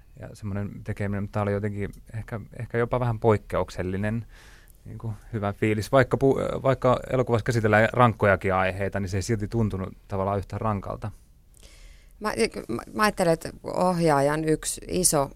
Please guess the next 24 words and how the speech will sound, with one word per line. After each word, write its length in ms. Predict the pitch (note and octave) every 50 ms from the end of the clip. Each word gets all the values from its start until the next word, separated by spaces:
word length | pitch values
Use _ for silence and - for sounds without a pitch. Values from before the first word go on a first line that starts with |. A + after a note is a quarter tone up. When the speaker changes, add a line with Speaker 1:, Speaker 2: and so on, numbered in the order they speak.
| - -
Speaker 2:
o-, 120 | C#3+ C#3+ - - C#3+ - - -
tärkeä 400 | D#3 D3 C#3+ C#3+ C#3 D3 D3+ D#3
ominaisuus 580 | D#3 D#3 D#3 D3+ D3+ D#3+ E3 - E3 D#3 C#3+
on 140 | D3 C#3+ C#3+
nimenomaan 580 | D3 D3 D#3 D3 D3 C#3+ C#3 C3+ C#3 C#3+ D3 C#3+
se, 100 | D3+ C#3
että 120 | C3+ D3
minkälaisen 580 | C#3 C#3 C#3 C#3+ C#3 D3 D#3 D3+ - E3 D3+ D3
ilmapiirin 600 | D3+ D3 D3 C#3 C3+ - D3+ D#3 E3 F3+ F#3 D#3+
se 120 | D#3+ D#3+
luo, 320 | D3+ D3+ D3 C#3+ D3 E3 - - - - - - - - - - - - - - - -
ö, 60 | - - - - - - - - - - - - - -
kuvauspaikalle, 720 | - F3 D#3+ D3+ C#3+ C#3+ - - G3+ G3+ G3 - F3 D#3+
kuvaustilanteeseen, 1080 | D#3 - D#3+ D3+ D3+ D3 C#3 - - D#3+ D3+ D3 C#3+ C#3 C#3+ C#3+ C#3+ C#3 - D3 C#3+ C#3
ryhmänsä 520 | D#3 D#3 D3+ C#3+ C#3+ C#3 C#3+ C#3+ D3+ D3 - - - - - - - -
kesken. 420 | - C#3+ C#3+ - - F3 E3 D#3+
Ja, 160 | D3+ D3+ D3+ - -
ja 180 | A2 D3 C#3+ - - - - - - - - - - - -
joten-, 280 | F#3+ F#3+ F3+ D#3+ D3+ - - - A#2+ A2 F2+ B1 D#2 C#3 G#2 G#2
jotenkin 340 | - F#3 F3+ F3 D#3+ D#3 E3
Alli 260 | D#3+ D#3+ D#3 C#3+ C#3
just 180 | C#3+ D3+ C#3+ -
sillä 300 | - D#3+ D3 C#3+ C#3+ D3
on 240 | D3 D3 D3 D3+